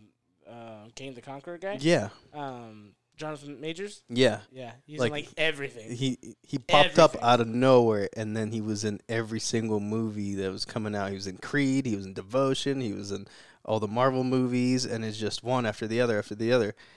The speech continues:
Speaker 2: And I feel like maybe he was like, you know, "Okay, I have enough money. I don't have to make this deal with the devil anymore."
Speaker 1: Mm-hmm.
Speaker 2: And then he got some weird-ass ac-, accusations about,
Speaker 1: Yeah.
Speaker 2: like, domestic, uh,
Speaker 1: Abuse and
Speaker 2: abuse
Speaker 1: shit,
Speaker 2: and
Speaker 1: yeah.
Speaker 2: stuff. That, he was cleared for
Speaker 1: Yeah,
Speaker 2: it,
Speaker 1: he,
Speaker 2: but,
Speaker 1: it wasn't,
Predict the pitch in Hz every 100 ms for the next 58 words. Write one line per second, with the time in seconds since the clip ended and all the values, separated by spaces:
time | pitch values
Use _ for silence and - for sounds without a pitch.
0 | _ - 110 - 120 107 101 110 101 101
1 | 107 98 98 98 95 - - - _ _
2 | 135 - 139 - 123 110 113 113 104 -
3 | 117 113 104 101 101 98 104 - 101 95
4 | 98 110 107 98 98 104 127 131 113 104
5 | 104 101 101 110 - _ 147 160 107 110
6 | 107 107 110 - - 104 101 110 110 107
7 | 104 - 104 107 _ 117 107 110 104 107
8 | 110 - 101 101 104 101 101 104 - -
9 | 151 135 117 - 110 110 101 104 110 110
10 | 107 - 104 104 _ _ _ _ 107 107
11 | 101 104 - 110 - - 120 107 110 117
12 | 113 110 104 113 110 139 - 156 160 139
13 | - 120 113 123 - - 127 165 117 127
14 | 117 101 151 139 139 127 120